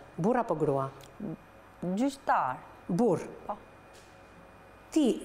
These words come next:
Speaker 1: pretendove që në seancën e parë që ishe një grua e dhunuar nga burri, vjerri, vjera?
Speaker 2: Po.
Speaker 1: Edhe ai përse insistonte dhe te dy seancat të tjera?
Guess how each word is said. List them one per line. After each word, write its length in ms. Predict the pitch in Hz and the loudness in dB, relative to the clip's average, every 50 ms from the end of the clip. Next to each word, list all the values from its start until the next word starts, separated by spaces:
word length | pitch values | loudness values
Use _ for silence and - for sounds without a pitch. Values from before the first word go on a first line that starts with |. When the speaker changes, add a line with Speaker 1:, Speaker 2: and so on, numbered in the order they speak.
| - | -10
Speaker 1:
pretendove 520 | - - 185 175 190 180 185 254 285 311 294 | -2 0 2 4 4 4 4 4 4 2 2
që 140 | 302 311 302 | 4 4 2
në 60 | 285 | 4
seancën 400 | - 294 285 294 285 - 285 277 | 4 4 2 2 2 2 2 2
e 60 | 269 | 2
parë 260 | 269 285 269 269 269 262 | 2 2 2 2 2 2
që 80 | - 254 | 2 0
ishe 160 | 240 - 254 | 2 4 4
një 120 | 254 254 214 | 4 4 4
grua 200 | 254 269 247 240 | 4 6 6 6
e 60 | 208 | 6
dhunuar 520 | 220 233 226 269 277 254 233 226 220 214 220 | 6 6 6 6 4 4 4 2 2 2 2
nga 200 | 214 202 196 196 | 4 4 4 4
burri, 420 | 185 185 202 214 208 208 202 202 | 4 4 4 4 6 6 4 4
vjerri, 400 | 196 185 180 185 185 180 175 190 185 | 4 4 4 6 6 6 6 4 4
vjera? 380 | 175 180 170 170 170 170 165 165 165 - - - - - - - | 4 4 2 2 4 2 0 0 -2 -8 -14 -20 -20 -20 -16 -8
Speaker 2:
Po. 140 | - 240 233 233 - - - - - - - | -6 -6 -6 -6 -8 -18 -20 -20 -20 -14 -4
Speaker 1:
Edhe 260 | - 202 208 208 233 | 0 0 2 4 4
ai 220 | 233 247 277 302 - - - - - - | 4 6 4 4 2 0 -6 -16 -14 -6
përse 420 | - - 226 214 - - - 285 294 285 - - - - - | 0 0 0 0 0 2 4 4 4 4 4 0 -6 -4 2
insistonte 640 | - - 233 - 254 - - 285 285 277 262 269 | 2 2 2 2 0 0 2 2 2 4 4 4
dhe 120 | 247 262 254 | 4 2 0
te 200 | 254 - 240 233 | 2 2 2 2
dy 200 | 202 180 269 285 | 2 4 4 4
seancat 520 | 269 - 277 277 277 277 - 294 277 277 - | 4 4 2 2 2 2 2 0 0 -2 -2
të 60 | - | 0
tjera? 300 | 294 294 302 302 330 | 2 4 6 6 4